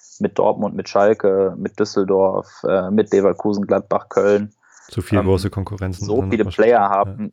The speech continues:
Speaker 1: dass die großen Firmen aus Duisburg tatsächlich alle irgendwie, ähm,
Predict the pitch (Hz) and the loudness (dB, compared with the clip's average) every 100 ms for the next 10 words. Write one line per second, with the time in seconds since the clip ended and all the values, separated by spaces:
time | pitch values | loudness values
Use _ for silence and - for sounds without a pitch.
0 | - 101 - - 101 101 107 - 104 - | -8 -10 -8 -12 -6 0 0 0 -6 0
1 | 107 104 92 - 113 107 - - - 104 | 0 2 -2 -4 -2 -2 -2 -6 -2 -2
2 | - 98 104 80 101 90 101 98 98 _ | 0 2 4 4 0 -2 -2 0 -4 _
3 | _ - _ _ - 98 95 95 | _ -20 _ _ -4 -2 -4 -8